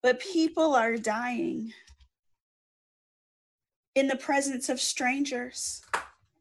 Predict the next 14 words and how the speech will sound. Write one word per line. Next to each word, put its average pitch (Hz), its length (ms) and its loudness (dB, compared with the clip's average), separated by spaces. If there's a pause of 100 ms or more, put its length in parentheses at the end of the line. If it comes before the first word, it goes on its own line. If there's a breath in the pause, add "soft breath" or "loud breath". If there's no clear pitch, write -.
(720)
in 254 220 4
numbers 294 500 6
never 294 400 2
seen 294 560 4
before 214 680 -4 (960)
in 226 140 4
the 226 60 4
United 233 580 2
States. - 840 -8 (1800)
People 254 280 4
are 220 120 10
out 226 160 8
of 208 140 0
work. - 400 -2